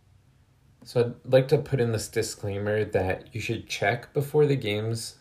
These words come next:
start to make sure that these guys are indeed playing that day, especially catchers. Um, teams can make decisions to not start certain guys, like, you know, right before the game. So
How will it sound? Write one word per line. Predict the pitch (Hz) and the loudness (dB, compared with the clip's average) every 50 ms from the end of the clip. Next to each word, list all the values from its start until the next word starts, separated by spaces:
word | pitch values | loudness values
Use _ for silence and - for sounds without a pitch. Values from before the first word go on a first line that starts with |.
| _ | _
start | - - - - 101 98 107 113 - - _ | -20 -16 -6 -2 2 2 2 0 -2 -8 _
to | - - 101 | -12 -6 -6
make | 95 - - | -6 -6 -6
sure | - - 104 101 98 98 95 98 104 - - | -6 -2 -2 0 0 0 0 -2 -4 -6 -4
that | - 98 95 92 92 - - _ _ _ _ _ _ _ _ | -2 0 0 -2 -2 -6 -12 _ _ _ _ _ _ _ _
these | - 113 104 95 | -12 -10 -10 -4
guys | - 104 101 95 95 | -2 0 0 0 -2
are | 104 95 | -4 -4
indeed | 92 92 90 92 98 98 98 - | -4 -6 -6 -8 -10 -10 -12 -12
playing | - - 98 95 95 98 101 | -10 -8 -6 -6 -6 -4 -4
that | 104 107 - - | -4 -4 -2 2
day, | 120 117 117 117 117 117 - | 4 6 6 6 4 2 0
especially | - - - - 117 104 - - 120 113 104 87 | -2 -4 -4 -4 -4 -4 -2 -2 -2 -2 -2 -4
catchers. | - - - 113 117 - - 127 123 120 120 117 117 - - _ _ - _ - _ _ _ _ - - | -6 -6 -6 -6 -6 -4 -6 -4 -2 -2 -2 -4 -6 -10 -16 _ _ -20 _ -20 _ _ _ _ -14 -10
Um, | 110 98 92 92 | -8 -8 -8 -8
teams | - - 110 107 - | -8 -8 -8 -8 -8
can | - - 110 | -6 -6 -4
make | 107 104 104 104 104 - - _ _ _ _ _ _ _ _ | -2 -2 -2 -2 -4 -8 -16 _ _ _ _ _ _ _ _
decisions | - - - - 107 104 101 107 104 104 95 - - | -10 -8 -4 -4 -4 -2 -2 -4 -4 -6 -6 -8 -12
to | - - - 104 98 95 92 90 92 92 95 - | -16 -10 -8 -4 -4 -2 -2 -2 -4 -4 -6 -4
not | 92 95 95 - - - | -4 -4 -4 -4 -6 -12
start | - - - 98 101 - | -6 -4 -2 -2 -2 -4
certain | - - 110 98 104 101 | -6 -6 -6 -6 -2 0
guys, | 107 107 107 107 107 104 98 - - | 0 2 4 4 2 0 -2 -4 -4
like, | 107 92 87 - - _ _ _ _ _ _ _ _ _ _ _ _ _ _ _ _ _ - - | -4 -4 -4 -4 -12 _ _ _ _ _ _ _ _ _ _ _ _ _ _ _ _ _ -18 -14
you | - - | -14 -14
know, | - - - - - | -12 -14 -16 -10 -2
right | - 104 98 98 - | 0 0 2 0 -2
before | - - - 113 107 | -10 -6 -2 -2 0
the | 98 98 | 0 -2
game. | 92 98 98 98 104 101 101 | -4 -4 -4 -4 -4 -4 -6
So | 101 - 110 95 95 95 95 | -4 -2 0 2 2 0 -2